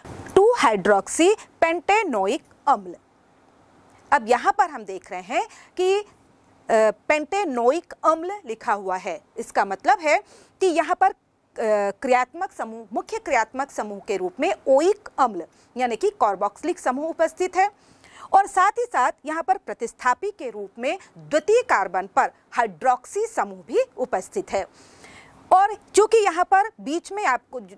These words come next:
जो रूट वर्ड है वह है पेंटेन, इसका मतलब यह है कि हमारा जो कार्बनिक यौगिक है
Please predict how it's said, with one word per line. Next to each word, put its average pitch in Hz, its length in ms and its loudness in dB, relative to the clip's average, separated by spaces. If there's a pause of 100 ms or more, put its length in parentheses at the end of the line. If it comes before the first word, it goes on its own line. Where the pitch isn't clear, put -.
जो 226 140 0
रूट 294 420 -2
वर्ड 208 240 0
है 269 140 0
वह 196 240 -2
है 180 200 -2 (160)
पेंटेन, 214 520 -2 (640)
इसका - 220 0
मतलब 185 380 -6
यह 349 100 4
है 359 260 0 (220)
कि 349 280 2
हमारा 311 340 2
जो 415 140 -4
कार्बनिक 196 520 -6
यौगिक 170 340 -12
है 311 180 0